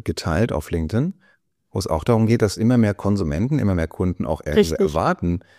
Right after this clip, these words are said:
Speaker 1: dass es sich als Unternehmen in der Person des C E Os auch eine politische Haltung zeigt.
Speaker 2: Genau, das kam jetzt eben die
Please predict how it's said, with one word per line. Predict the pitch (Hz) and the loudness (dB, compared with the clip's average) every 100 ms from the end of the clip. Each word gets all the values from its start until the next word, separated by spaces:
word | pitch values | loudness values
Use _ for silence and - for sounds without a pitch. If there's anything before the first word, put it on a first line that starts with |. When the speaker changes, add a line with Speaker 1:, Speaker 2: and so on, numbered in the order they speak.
| _ - | _ -2
Speaker 1:
dass | 95 131 | 0 0
es | 143 | -2
sich | 131 | 0
als | 104 | -2
Unternehmen | 92 87 80 120 165 | 0 -2 0 0 0
in | 95 | 0
der | 87 | 0
Person | 80 80 78 | -2 -4 -6
des | - | -6
C | 76 | -6
E | 52 | -2
Os | 76 131 - _ _ _ _ _ - | 2 0 -2 _ _ _ _ _ -2
auch | 76 107 - _ _ _ _ - | -2 -2 -10 _ _ _ _ -2
eine | 127 | 0
politische | 120 120 135 143 | 0 -2 -2 -2
Haltung | 95 80 78 | -2 -2 -4
zeigt. | - 50 - - - | -6 -10 -12 -20 -2
Speaker 2:
Genau, | 277 185 | 2 2
das | 190 - | 0 0
kam | 240 247 | 2 4
jetzt | 226 | 4
eben | - 208 214 214 | 4 4 6 4
die | 226 208 202 202 | 2 2 4 4